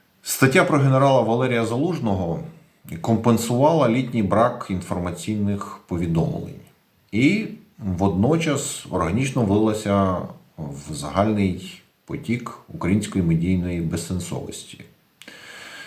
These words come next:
Британська The Guardian опублікувала текст про генерала Залужного, який сьогодні активно обговорюється у вітчизняному медійному просторі.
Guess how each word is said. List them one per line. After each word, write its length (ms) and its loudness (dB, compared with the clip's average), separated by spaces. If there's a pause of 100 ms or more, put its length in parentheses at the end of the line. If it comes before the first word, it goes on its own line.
(540)
Британська 460 4
The 200 2
Guardian 540 4 (460)
опублікувала 840 0
текст 440 -2 (280)
про 220 -6
генерала 640 2 (440)
Залужного, 540 2
який 240 0
сьогодні 460 0
активно 400 2
обговорюється 680 -2
у 80 -4
вітчизняному 680 -4
медійному 420 -2
просторі. 460 -6